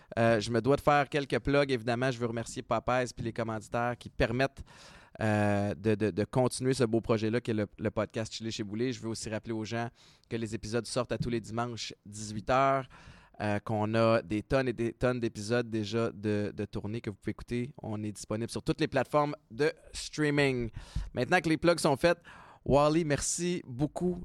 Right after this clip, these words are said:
de, de venir, d'accepter de venir me, me parler. Euh, je vais essayer de te présenter comme moi je te connais. J'ai lu ton livre il y a quelques années. On s'en était parlé sur les réseaux sociaux.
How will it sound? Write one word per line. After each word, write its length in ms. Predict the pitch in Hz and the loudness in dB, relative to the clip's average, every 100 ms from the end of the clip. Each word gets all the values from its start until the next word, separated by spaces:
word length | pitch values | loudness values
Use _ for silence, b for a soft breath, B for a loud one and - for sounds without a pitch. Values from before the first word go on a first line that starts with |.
| - | -8
de, 920 | 110 120 117 117 113 113 110 107 82 | 4 6 8 6 6 6 4 2 2
de 80 | 110 | 0
venir, 400 | 104 123 147 123 | 2 2 2 0
d'accepter 440 | 110 - 123 160 | 0 0 0 4
de 60 | 147 | 4
venir 420 | 117 131 135 123 - | 4 4 2 0 -4
me, 380 | 110 110 107 104 | 2 4 4 2
me 140 | 107 | 0
parler. 440 | 107 107 113 135 147 B B B B B B - | 0 0 2 0 -2 B B B B B B -2
Euh, 200 | 110 113 | 0 2
je 140 | 120 113 | 0 2
vais 60 | 143 | 2
essayer 160 | - | 2
de 60 | - | 2
te 80 | 117 | 2
présenter 760 | - 139 139 127 160 165 165 - _ _ _ | 2 0 0 0 2 2 2 -4 _ _ _
comme 200 | 143 143 | 2 2
moi 260 | 139 147 160 | 0 0 -2
je 80 | |
te 100 | - 127 | -4 -4
connais. 420 | 135 120 135 139 | 0 0 0 -2
J'ai 200 | 117 117 | -2 0
lu 180 | 131 175 | 0 0
ton 240 | 139 120 | 0 0
livre 380 | 117 135 135 127 | -2 -4 -6 -6
il 60 | |
y 20 | 113 | -6
a 60 | |
quelques 360 | - 120 120 110 | -4 -4 -4 -4
années. 300 | 110 123 131 | -4 -4 -4
On 120 | 113 | -6
s'en 200 | - 117 | -6 -8
était 220 | 113 127 | -4 -4
parlé 420 | 117 107 117 131 | -4 -4 -4 -4
sur 220 | 127 - 113 | -4 -6 -2
les 160 | 113 | -2
réseaux 240 | 110 107 113 | -2 -2 0
sociaux. 520 | 117 - 127 127 | -2 0 0 0